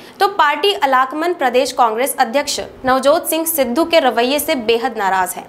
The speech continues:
माना जा रहा है कि पार्टी सिद्धू को नहीं मनाएगी,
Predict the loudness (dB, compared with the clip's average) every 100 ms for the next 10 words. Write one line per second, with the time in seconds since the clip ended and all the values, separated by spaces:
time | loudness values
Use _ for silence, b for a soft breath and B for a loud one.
0 | B B B B -2 0 2 2 2 2
1 | 0 0 -2 -2 -4 0 0 0 -4 -6
2 | -6 -4 -2 2 2 4 2 2 0 -4
3 | -10